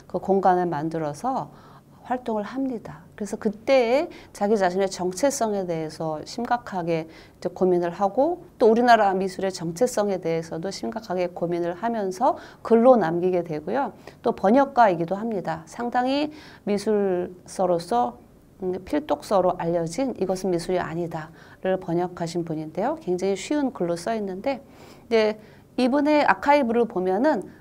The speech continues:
번역할 때는 영어와 한국어를 섞어서 하지 않는다.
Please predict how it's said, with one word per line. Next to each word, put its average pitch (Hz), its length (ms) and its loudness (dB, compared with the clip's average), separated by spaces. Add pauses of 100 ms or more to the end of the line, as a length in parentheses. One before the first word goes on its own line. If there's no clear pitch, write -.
번역할 240 640 2
때는 226 320 2
영어와 190 600 4
한국어를 220 520 0
섞어서 233 440 -6
하지 208 160 -2
않는다. 170 440 -2